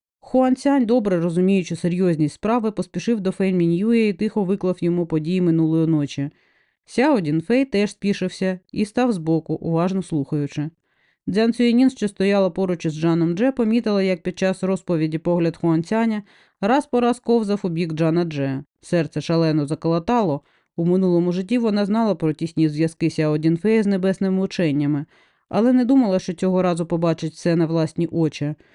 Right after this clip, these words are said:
Якщо він знає справжню особу відлюдника з гори Дуцюн, то яке ж місце займає сам Сяо у власному роді? Вислухавши все, Фен Мін'юй ще більше насупив брови і інстинктивно глянув на Джана Дже, який стояв у натовпі.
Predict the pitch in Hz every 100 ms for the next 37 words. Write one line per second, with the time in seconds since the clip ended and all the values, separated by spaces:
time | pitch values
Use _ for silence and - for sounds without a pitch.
0 | _ _ 208 - 302 285 208 175 202 208
1 | 170 170 196 175 170 160 190 180 160 156
2 | 156 170 185 190 160 151 156 165 170 165
3 | 156 160 233 233 - _ _ - 190 196
4 | 240 214 226 220 208 196 202 208 202 190
5 | 240 233 180 - 170 151 147 156 156 -
6 | 156 160 156 147 143 - _ _ _ _
7 | _ _ _ _ _ - 220 277 220 190
8 | 165 175 160 - 262 269 - 247 226 165
9 | 170 190 262 269 247 - - - 262 247
10 | 247 254 233 240 214 202 185 226 214 220
11 | 196 185 185 180 - 233 233 196 208 202
12 | 196 190 175 180 185 175 175 180 170 165
13 | 170 - 160 180 180 180 151 135 127 -
14 | 135